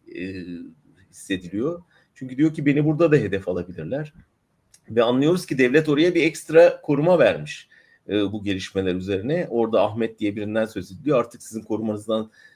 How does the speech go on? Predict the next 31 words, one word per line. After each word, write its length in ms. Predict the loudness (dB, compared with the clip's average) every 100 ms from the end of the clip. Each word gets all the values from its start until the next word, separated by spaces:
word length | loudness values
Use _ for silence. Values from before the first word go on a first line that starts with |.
| _
sorumlu 380 | -4 -2 0
olacak." 440 | -2 -2 -2 -2 -2
deniyor 280 | -4 -2 -4
oradaki 340 | -6 -10 -10
yetkililer 440 | -10 -8 -4 -4
tarafından. 480 | -4 -10 -4 -2 2
Görüşmede 400 | 2 0 -2 0
üç 300 | 0 -2 -2
devlet 340 | 0 0 -2 -2
yetkilisi 480 | -6 -8 -8 0
var. 180 | 2 2
İki, 360 | 0 -6 -6 -6 _ _ -14 -4
e, 320 | 2 2 4
dem 220 | 2 2
heyetinden 400 | 0 -2 -4 -4
iki 180 | -4 -8
kişi 220 | -6 0
var 200 | 2 2
ve 100 | 2
Öcalan 520 | 0 2 2 2 -2
var. 220 | -4 -6 -10 _ _ _ _ -10
Ve 420 | 4 6 6 2
diyor 240 | 2 2
ki 260 | 0 0 2
Öcalan, 480 | 2 4 4 4 2
e, 220 | -4 -4 -2 0 -2 0
buranın 280 | 0 0
en 260 | 0 0 0
büyük 200 | -2 0
avantajı, 600 | 2 0 -2 -4 -2 0
e, 480 | 0 0 -4 -2